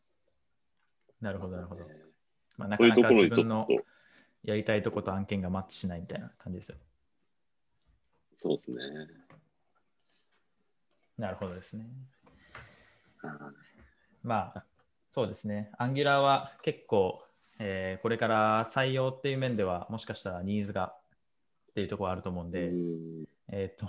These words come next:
Speaker 1: 趣味、趣味として、えー、
Speaker 2: お。
Speaker 1: っていうのでもいいと思いますし、
Speaker 2: うん。
Speaker 1: まあ、ただ、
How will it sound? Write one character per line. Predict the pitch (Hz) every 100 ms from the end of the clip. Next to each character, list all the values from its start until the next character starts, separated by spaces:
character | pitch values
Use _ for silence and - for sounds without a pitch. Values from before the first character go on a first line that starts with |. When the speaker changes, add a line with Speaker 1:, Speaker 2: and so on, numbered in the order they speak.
| -
Speaker 1:
趣 | 107 - 151
味、 | 110
趣 | - - 151
味 | 127
と | -
し | -
て、 | - 85 - _ _ _ -
え | 90 85 82 - _ _ 82
ー、 |
Speaker 2:
お。 | -
Speaker 1:
っ | - _ -
て |
い | 123
う |
の | 98
で | 90
も | 87
い | 95
い |
と | 92
思 | 90
い | 87
ま | 92
す | -
し、 | - 85 87 _ _ _ -
Speaker 2:
う |
ん。 |
Speaker 1:
ま | 160
あ、 |
た | - 214
だ、 | 127 92 -